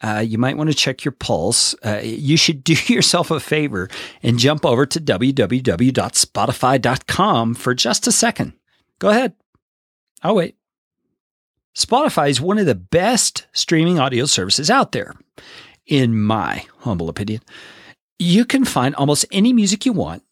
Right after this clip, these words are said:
and they have great smartphone and web apps that just plain old work. I-, it's one of the few freemium services that I've actually considered paying for.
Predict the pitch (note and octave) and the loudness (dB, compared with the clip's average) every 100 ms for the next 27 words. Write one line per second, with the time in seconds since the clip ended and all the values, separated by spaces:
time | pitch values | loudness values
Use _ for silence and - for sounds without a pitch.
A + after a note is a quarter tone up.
0 | _ _ _ - F3+ F3+ G3+ D#3 - D#3+ | _ _ _ -2 2 4 2 -2 0 2
1 | G3 G#3 - F#3 E3+ E3 D#3+ E3+ C#3+ A2+ | 2 2 0 0 -2 -2 -2 0 2 2
2 | G#2 G2 A2+ - - D#3+ - F3+ - _ | 0 -2 -2 -2 -4 -4 -2 0 -2 _
3 | _ - E3+ E3+ E3 B2 B2 F#3 - - | _ -6 -2 0 0 -2 -2 -4 -8 -18
4 | _ _ _ _ _ _ - F3+ - E3 | _ _ _ _ _ _ -2 -2 0 -2
5 | G3 F#3+ D#3 - G#3 - D#3 F3+ G3+ F3+ | 0 -2 -2 0 0 2 2 4 4 4
6 | C3 - F3+ C3+ - G#2 A2 C3+ F#3+ D#3 | 2 2 2 2 0 0 -2 2 2 2
7 | B2 C#3+ - A2+ - A#3 C3 - C#4+ C4 | 0 -2 0 0 2 0 -2 0 0 0
8 | - - | -2 -12